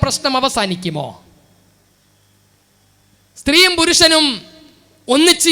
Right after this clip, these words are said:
യാത്ര, ഒന്നിച്ച് ക്ലാസ്സിലിരുന്നത് കൊണ്ട് സ്ത്രീകളുടെ പ്രശ്നങ്ങൾ അവസാനിക്കുമോ? ഇവിടെയാണ്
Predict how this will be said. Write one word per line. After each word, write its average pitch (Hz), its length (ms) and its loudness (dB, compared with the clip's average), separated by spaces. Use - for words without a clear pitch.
യാത്ര, 311 200 0
ഒന്നിച്ച് 339 340 0
ക്ലാസ്സിലിരുന്നത് 302 760 0
കൊണ്ട് 285 260 2
സ്ത്രീകളുടെ 294 520 2
പ്രശ്നങ്ങൾ 294 480 -2
അവസാനിക്കുമോ? 196 680 -2
ഇവിടെയാണ് 269 540 2